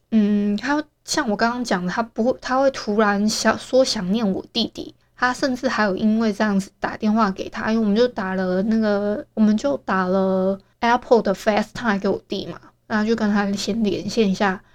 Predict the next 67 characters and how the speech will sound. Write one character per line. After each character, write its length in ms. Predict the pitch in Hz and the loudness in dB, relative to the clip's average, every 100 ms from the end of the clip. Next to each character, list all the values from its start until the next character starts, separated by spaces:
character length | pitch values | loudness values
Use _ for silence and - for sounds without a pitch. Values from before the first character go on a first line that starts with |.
| - _ | -20 _
让 180 | - 226 | -2 2
他 100 | 220 | 2
安 260 | 214 214 220 | 2 0 0
慰 160 | 233 | 0
一 20 | 196 | 0
下 180 | 208 180 | -2 0
我 20 | |
妈 160 | 196 196 | 0 2
妈。 140 | 196 | 0
<laughs> 60 | - | 0
结 180 | - 240 | -2 0
果 180 | 247 - - - - - - | -2 -6 -10 -10 -14 -16 -2
讲 160 | 233 220 | -2 0
着 140 | 240 | 0
讲 220 | 220 220 | 0 -2
着， 160 | 180 220 | 0 2
我 100 | 208 | 2
弟 220 | 247 285 | 2 2
也 100 | 208 | 0
被， 400 | 202 269 220 - _ - - | 2 2 0 -4 _ -20 -4
就 120 | 247 | -2
是 100 | 269 | 0
火 240 | 269 202 | 0 -2
气 240 | 190 - 240 | 0 -2 -2
也 60 | |
上 240 | 208 269 220 | 0 0 0
来， 180 | 196 | -4
就 80 | 202 | -2
是 180 | 247 247 | -2 -2
他 160 | 233 254 | 0 0
会 160 | 254 | 0
对 200 | 254 240 | 2 2
我 100 | 190 | 2
妈 180 | 240 208 | -2 -2
妈， 240 | 214 214 220 _ _ - - | 0 -2 -6 _ _ -18 2
因 80 | 359 | 2
为 100 | 370 - - - | 2 -4 -20 -8
他 160 | - | 0
那 240 | 339 359 277 | 4 4 2
个 60 | |
时 180 | 247 226 | 0 0
候， 280 | 233 277 208 - - - | 4 4 4 -4 -20 -10
因 100 | - | 0
为 60 | 480 | 2
我 60 | 247 | 4
们 100 | 233 | 4
用 180 | 320 | 4
正 180 | 311 349 | 4 2
常 220 | 240 208 | 2 -2
人 160 | 190 190 | 0 2
的 140 | 202 | 0
思 200 | 208 - 269 | -2 -2 2
维 180 | 208 | 4
没 100 | 190 | 4
有 80 | 240 | 2
办 160 | 240 247 | 0 0
法 240 | 196 - - _ _ | 0 -2 -12 _ _
带 160 | - 240 | 0 2
入 140 | 254 | 2
到 160 | 240 220 | 2 2
我 60 | |
妈 160 | 180 196 | 2 0
妈 180 | 202 196 | 0 -2
现 240 | 214 208 | -2 -2
在 200 | 214 196 - | -2 -6 -10
她 220 | - 208 202 | -8 -4 -2
的 260 | 202 - | -2 -4